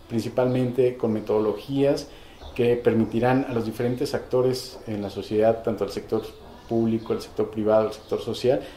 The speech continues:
a poder, eh, realizar acciones más enfocadas desde el desarrollo sostenible y a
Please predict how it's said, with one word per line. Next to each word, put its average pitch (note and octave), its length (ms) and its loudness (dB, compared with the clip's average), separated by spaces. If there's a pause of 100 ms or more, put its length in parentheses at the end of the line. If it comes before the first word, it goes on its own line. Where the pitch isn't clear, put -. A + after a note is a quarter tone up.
(220)
a G#2+ 60 -2
poder, B2 540 6
eh, A2+ 320 0
realizar A#2 640 2
acciones B2+ 460 0
más B2 240 -2
enfocadas A#2+ 800 2
desde G#2 160 -4
el G#2 80 -4
desarrollo G#2+ 400 2
sostenible A#2+ 680 0 (340)
y A#2+ 80 2
a - 80 8